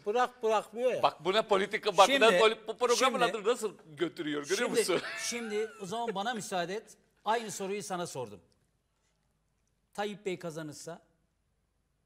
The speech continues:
Speaker 3: ne olur?
Speaker 1: Aa, yakan
Speaker 3: Kemal
Speaker 1: toplar.
Speaker 3: Bey
Speaker 2: Yo, ben
Speaker 3: kazanırsa
Speaker 2: gayet,
Speaker 3: ne
Speaker 2: gayet,
Speaker 3: olur?
Speaker 2: gayet
Speaker 3: Buyurun.
Speaker 2: nettim abi.
Speaker 3: Buyurun.
Speaker 2: Kem-,
Speaker 3: Çünkü
Speaker 2: Sayın
Speaker 3: soruyu
Speaker 2: Erdoğan
Speaker 3: soran, soruyu soran cevabını bildiği için bu kadar ısrar ediyor.
Speaker 2: Yo,
Speaker 3: Buyurun.
Speaker 2: sen, sen bana Kemal Bey'in kazanırsa ne için kazanacağını söylemedin.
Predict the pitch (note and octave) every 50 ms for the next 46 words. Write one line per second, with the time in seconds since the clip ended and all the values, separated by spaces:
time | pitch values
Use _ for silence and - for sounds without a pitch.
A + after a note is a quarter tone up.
0 | _ _ _ _ _ _ _ _ _ _ A#2 C#3+ F#3 G3 F3 F3 F#3 G3+ A3 -
1 | - _ _ _ _ _ _ _ _ _ _ _ _ - D3+ D3 C#3 C3+ C3+ C3
2 | C3 D3+ F#3+ F#3+ G3 E3+ E3+ D#3+ F3 A3 G#3 G#3+ A3 A3 G3+ F3 F3 E3 - -
3 | A#3+ A3 A3 F3+ A3+ A3 F#3 F3+ - C4 C#4 - A3 B3 - - F3 E3+ G3+ A#3+
4 | C4 C#4+ D4+ D4 C4+ A#3+ - - C4 C4+ E4 G#4+ F#4+ A3 C4+ A3+ E3+ C3+ G2+ C#4
5 | B3 B3+ A#3+ A#3+ A#3+ F#4+ G4+ - _ _ - - - F#3+ A#3 B3+ B3+ G3 D#3+ B2
6 | - C4+ C4+ A3 B3+ A#3 - B3 B3 C4+ C#4 - - G#3 B3+ C#4 D4 D4+ D4+ B3
7 | B3+ C4 A#3+ G#3+ G#3 G#3 B3 C4 - - _ - - - G3 G3+ A3 A#3+ C4 B3
8 | - - G3 F3+ F3+ F#3+ G3 E3 F#3+ G3 G3 G3 G3 F#3+ A3 G#3+ A3 F#3 G#3+ G#3
9 | G3+ F#3+ G#3 A#3 A#3 G3 - G3 F#3+ F#3 F3 F3 F3 F3 F3+ F3+ E3+ D#3 - -
10 | E3+ E3+ E3 C#3+ B2+ B2 B2+ A#2 A2 G3 B3 D#4+ A4+ - B4 - C#4+ B3 F3+ C#3+
11 | A#2 - G#3 - A#3 C4+ C4 B3+ C4 C4+ C#4+ C#4 C4+ C4 C4 C4+ C4+ A#3 C4+ C4
12 | B3 - C4 A#3+ C4 C4+ C#4+ C4 B3+ C4 C#4+ D4 B3+ C4+ A3+ B3 B3+ B3 B3+ B3+
13 | A#3 B3+ B3 B3+ A#3 C4+ B3+ B3 B3+ A3+ E3 A#2+ -